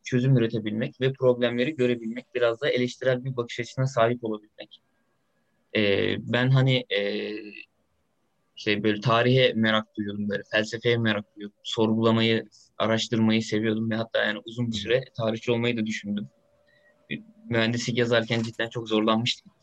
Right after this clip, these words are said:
Ben bir tarihçi olmak istiyordum. Bu sebepten, e, çevremizdeki, e, olayları, e, incelerken ve aynı şekilde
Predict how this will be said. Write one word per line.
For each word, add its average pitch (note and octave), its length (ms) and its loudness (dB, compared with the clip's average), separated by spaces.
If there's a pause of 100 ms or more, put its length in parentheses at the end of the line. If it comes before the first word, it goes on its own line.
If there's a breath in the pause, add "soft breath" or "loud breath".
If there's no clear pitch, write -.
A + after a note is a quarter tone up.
Ben G#2+ 180 -2
bir A2 60 -4
tarihçi A2 360 0
olmak A2 220 -2
istiyordum. A2 380 -16 (1120)
Bu A2+ 140 -6
sebepten, D3 680 2
e, A2 460 2
çevremizdeki, C3 840 0
e, G2+ 380 -6
olayları, A#2+ 680 0 (200)
e, G#2 40 -8 (240)
incelerken A2+ 760 0 (440)
ve G#2 80 0
aynı A2 180 2
şekilde A2 520 -2